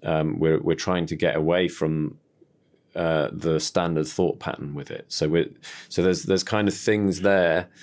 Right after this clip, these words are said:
that, depending on how you look at it, might be interesting. So I suppose in that way, you almost wouldn't rule anything out.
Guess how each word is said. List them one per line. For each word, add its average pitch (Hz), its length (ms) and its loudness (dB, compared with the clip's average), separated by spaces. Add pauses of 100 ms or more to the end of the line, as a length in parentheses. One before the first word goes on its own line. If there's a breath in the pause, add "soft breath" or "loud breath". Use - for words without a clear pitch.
(340 loud breath)
that, 82 200 0
depending 101 420 0
on 90 80 0
how 92 120 0
you 90 120 2
look 101 200 0
at 82 60 0
it, 71 100 0
might 85 240 -2
be 87 80 2
interesting. 78 500 -4
So 85 260 2 (400 loud breath)
I - 40 -6
suppose 117 320 2
in 101 80 2
that 107 180 0
way, 90 100 4
you 90 120 4
almost 104 320 2
wouldn't 95 200 2
rule 90 220 4
anything 92 340 -2
out. 73 240 -8